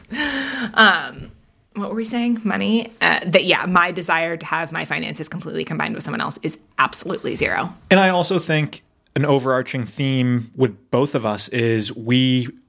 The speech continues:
Speaker 2: really appreciate our independence.
Speaker 1: Mm-hmm.
Speaker 2: And I have hobbies that you're not interested in.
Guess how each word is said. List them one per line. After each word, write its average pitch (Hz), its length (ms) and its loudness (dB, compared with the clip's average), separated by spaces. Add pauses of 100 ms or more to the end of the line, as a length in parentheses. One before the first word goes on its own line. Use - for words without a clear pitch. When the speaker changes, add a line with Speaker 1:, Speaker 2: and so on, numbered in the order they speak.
(260)
Speaker 2:
really 151 440 4
appreciate 139 440 0
our 113 140 2
independence. 104 640 -4
Speaker 1:
Mm-hmm. 156 140 -8 (360)
Speaker 2:
And 117 580 2 (400)
I 113 140 4
have 110 540 0
hobbies 143 420 2
that 156 100 2
you're 160 160 2
not 151 160 2
interested 147 580 0
in. 147 300 2